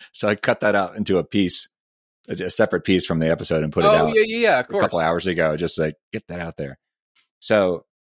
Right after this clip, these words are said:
Speaker 1: that was good. So ev-, just F Y I, people, we can refer you back to the pe-, last episode that, to, to hear about what we think they should do with it.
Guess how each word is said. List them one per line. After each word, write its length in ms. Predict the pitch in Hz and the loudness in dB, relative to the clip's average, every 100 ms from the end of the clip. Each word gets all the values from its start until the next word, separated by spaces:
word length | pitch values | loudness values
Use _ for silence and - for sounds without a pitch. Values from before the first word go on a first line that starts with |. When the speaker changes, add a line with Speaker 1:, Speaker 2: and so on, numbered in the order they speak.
| - | 0
Speaker 1:
that 80 | 139 | 2
was 160 | 160 | 2
good. 160 | 135 101 | -2 -2
So 160 | 120 | 0
ev-, 400 | 117 123 110 107 104 - - 107 92 _ - | 2 0 -4 -14 -16 -18 -18 -18 -18 _ -8
just 180 | 110 104 | -4 -2
F 100 | 98 | 0
Y 260 | 95 90 | 2 2
I, 60 | 87 | 0
people, 440 | 90 82 85 82 _ _ - - - - _ _ | 0 0 0 -2 _ _ -20 -20 -20 -20 _ _
we 120 | 98 | -4
can 120 | 92 92 | 0 0
refer 280 | 85 104 | 2 2
you 120 | 92 87 | 2 2
back 220 | 85 82 | 2 0
to 80 | 85 | -2
the 100 | 80 | 0
pe-, 140 | 90 - | 0 0
last 340 | 90 85 - | 0 0 2
episode 400 | 87 82 82 78 | 2 2 2 2
that, 180 | 80 78 | 0 0
to, 220 | 85 76 | 0 0
to 160 | 76 78 | -2 2
hear 140 | 87 | 2
about 180 | 78 76 | 2 0
what 160 | 82 80 | 0 0
we 120 | 80 | 0
think 200 | 85 78 | 0 -2
they 80 | 78 | -4
should 140 | 80 | -4
do 120 | 78 78 | -4 -2
with 100 | |
it. 140 | 73 | -4